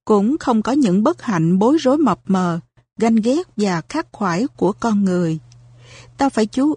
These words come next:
ý đến thời gian và tư duy.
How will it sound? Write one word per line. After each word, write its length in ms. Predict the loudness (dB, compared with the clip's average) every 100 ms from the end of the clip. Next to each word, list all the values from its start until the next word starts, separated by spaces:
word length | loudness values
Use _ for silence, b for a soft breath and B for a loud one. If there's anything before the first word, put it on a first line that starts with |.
| 0
ý 360 | 0 2 0 0
đến 300 | 0 0 -2 -2
thời 240 | -2 -2
gian 400 | 0 0 0 0
và 280 | 0 -2 -4
tư 300 | -4 0 0 2
duy. 300 | 2 2